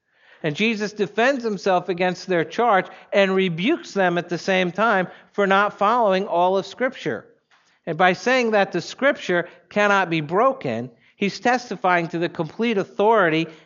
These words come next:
and reliability of the Bible. He's making a clear statement of the whole truth of the Bible. It's true in all of its parts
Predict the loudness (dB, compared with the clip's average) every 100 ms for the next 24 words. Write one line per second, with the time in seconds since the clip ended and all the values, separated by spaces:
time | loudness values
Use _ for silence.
0 | -2 0 2 2 4 4 2 2 2 2
1 | 2 0 0 2 2 0 -4 -12 -16 -12
2 | -2 0 0 0 -2 -2 2 2 2 -4
3 | -2 0 0 -2 -6 -6 -10 -2 -2 2
4 | 0 2 2 2 0 -2 0 0 -4 -20
5 | _ -4 -4 -2 -4 -2 0 0 -2 -8
6 | -8 -6 -6 -4 0 2 2 0 2 2
7 | 2 0 -4 -6 -4 0 0 -4 -16 -20
8 | -20